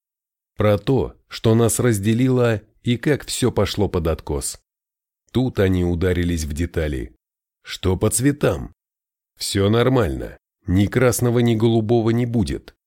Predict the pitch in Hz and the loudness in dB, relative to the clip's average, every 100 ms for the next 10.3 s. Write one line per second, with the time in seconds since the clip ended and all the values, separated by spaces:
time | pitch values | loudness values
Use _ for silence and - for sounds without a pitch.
0 | _ _ 120 - 151 - 101 101 117 73 | _ _ -6 -4 -6 -2 0 0 -2 -4
1 | - _ _ _ _ _ _ _ _ _ | -8 _ _ _ _ _ _ _ _ _
2 | 87 85 80 92 85 85 87 - 95 92 | 0 0 0 -2 0 0 -4 -2 -2 0
3 | 87 92 90 92 90 95 - 110 101 98 | 0 0 0 -2 -2 -2 0 0 2 2
4 | 98 92 117 110 110 104 98 90 80 - | 0 0 0 2 2 0 -2 -2 -2 -4
5 | - 92 90 92 101 - 113 101 58 55 | -2 0 0 -2 -4 -2 -2 -2 -6 -8
6 | _ _ _ _ _ _ - 143 - 123 | _ _ _ _ _ _ -2 -2 0 -2
7 | - 120 113 117 117 107 113 110 107 127 | 0 0 2 2 0 0 0 2 0 -2
8 | 120 - 110 101 104 110 - 113 104 101 | -2 -2 0 0 0 -2 -2 0 0 0
9 | 95 104 - 104 98 - 95 95 - 110 | -2 -6 -4 -2 0 0 -2 -2 -4 -6
10 | 71 65 | -4 -8